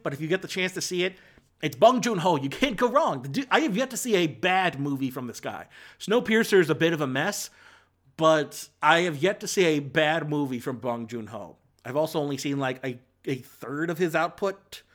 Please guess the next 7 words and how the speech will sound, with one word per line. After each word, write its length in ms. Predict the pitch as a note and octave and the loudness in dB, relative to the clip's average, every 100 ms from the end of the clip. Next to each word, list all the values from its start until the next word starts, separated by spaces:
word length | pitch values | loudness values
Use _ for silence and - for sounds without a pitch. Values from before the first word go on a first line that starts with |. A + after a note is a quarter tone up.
| _ _ _ | _ _ _
but 440 | - C#3 B2+ - _ _ _ _ _ _ _ - | 0 2 0 -4 _ _ _ _ _ _ _ -10
from 200 | E3 D3+ | -4 0
what 140 | D#3+ | 0
I've 260 | E3 E3+ G3+ | 4 2 2
seen, 420 | - G3 G3+ G#3+ - - _ | -2 -4 -4 -8 -10 -20 _
he 280 | - D#3+ E3+ | -10 -2 2
is 240 | D#3+ - | 0 -2